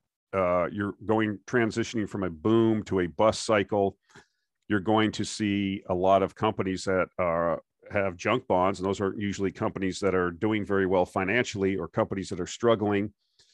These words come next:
You're going to see, obviously, the price of their bonds go down and consequently the yields go up. Why? Because their ability to generate cash and service their debt becomes difficult,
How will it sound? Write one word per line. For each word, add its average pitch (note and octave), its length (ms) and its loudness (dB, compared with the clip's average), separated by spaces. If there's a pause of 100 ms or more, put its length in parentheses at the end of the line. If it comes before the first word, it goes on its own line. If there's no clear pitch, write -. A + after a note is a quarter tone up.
(380)
You're G#2+ 120 0
going A2 240 2
to G#2 100 -6
see, G#2 260 -4
obviously, F#2+ 720 0 (460)
the - 60 -8
price A2 320 2
of F#2+ 60 -2
their F#2+ 80 4
bonds F#2+ 400 0
go F#2+ 120 -2
down F2+ 360 0
and D#2+ 160 -8 (360)
consequently F#2+ 640 -4
the E2+ 140 -8
yields F2 340 -2
go A2 160 -2
up. - 180 0
Why? F2+ 440 4 (400)
Because G2 460 2
their G#2 200 4
ability A2 520 4
to G2+ 160 -10
generate G2+ 520 0
cash A#2 520 4
and F2+ 100 -10
service G#2 400 0
their F#2 140 -2
debt G#2+ 420 2
becomes F#2 400 -4
difficult, F#2+ 640 0